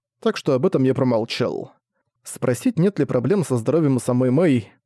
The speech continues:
я тоже был не в состоянии. «Тогда пойдём?» вдруг предложила Мэй. «А, а?» «Здесь много народу и шумно.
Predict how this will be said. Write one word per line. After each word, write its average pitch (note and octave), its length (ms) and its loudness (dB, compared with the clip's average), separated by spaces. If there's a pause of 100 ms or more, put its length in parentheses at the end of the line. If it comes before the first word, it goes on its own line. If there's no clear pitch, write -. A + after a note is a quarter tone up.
(160)
я B2 160 0
тоже B2 260 0
был D3 200 2
не B2 100 2
в - 40 -6
состоянии. A#2 840 -2 (720)
«Тогда C#3 320 0
пойдём?» C#3+ 580 2 (440)
вдруг A#2+ 420 -2
предложила C3+ 520 2
Мэй. A2 380 -4 (460)
«А, A#2 340 0
а?» D3+ 360 0 (480)
«Здесь D#3+ 360 -2
много E3+ 280 2
народу C#3+ 320 2
и C#3+ 40 2
шумно. C3 460 -2